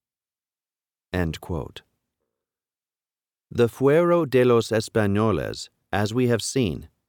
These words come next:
tolerates the private practice of the erroneous cults, but it does not allow their public manifestations.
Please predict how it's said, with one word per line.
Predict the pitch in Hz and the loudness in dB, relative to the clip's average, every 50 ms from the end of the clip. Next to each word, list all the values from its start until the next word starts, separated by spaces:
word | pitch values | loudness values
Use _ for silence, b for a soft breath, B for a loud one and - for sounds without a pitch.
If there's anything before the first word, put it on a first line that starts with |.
| _ _ _ _ | _ _ _ _
tolerates | - - 131 147 175 180 156 98 71 64 64 64 - - - | -10 -6 -2 -2 0 0 0 -2 -2 -4 -6 -8 -10 -8 -8
the | 101 90 | -6 -6
private | - - - 131 135 147 170 190 175 131 90 - | -6 -6 -4 -2 0 2 2 0 0 -2 -4 -4
practice | - - 95 80 73 - _ 82 80 - - - - _ | -4 -4 -4 -4 -4 -4 _ -8 -8 -8 -8 -14 -8 _
of | 95 104 98 101 | -2 -2 -2 -2
the | 104 98 | -2 -2
erroneous | 92 87 92 90 90 90 82 78 - - | 0 0 0 -2 0 -2 -4 -6 -6 -10
cults, | - - 127 110 80 58 - - - - - _ _ _ _ _ _ _ _ _ _ _ _ _ _ _ _ _ _ _ - | -8 -4 -2 -2 -2 -4 -6 -10 -14 -14 -14 _ _ _ _ _ _ _ _ _ _ _ _ _ _ _ _ _ _ _ -2
but | 110 107 | 0 0
it | 101 - | 0 0
does | 107 104 92 101 | -2 -4 -2 -2
not | 98 101 107 120 139 - - | -2 0 0 0 0 0 0
allow | 151 143 135 117 98 95 95 | -2 -2 0 0 0 0 0
their | 85 90 90 85 | 0 -2 -2 -4
public | - - - - 151 156 131 90 82 - - | -6 -10 -6 -4 -4 -2 -2 -4 -6 -6 -4
manifestations. | 87 87 85 87 85 - - - - - 110 110 110 98 - - 62 58 53 - - - | -4 -4 -4 -4 -4 -6 -8 -10 -6 -4 -2 -2 -2 -2 -4 -8 -10 -10 -12 -14 -18 -20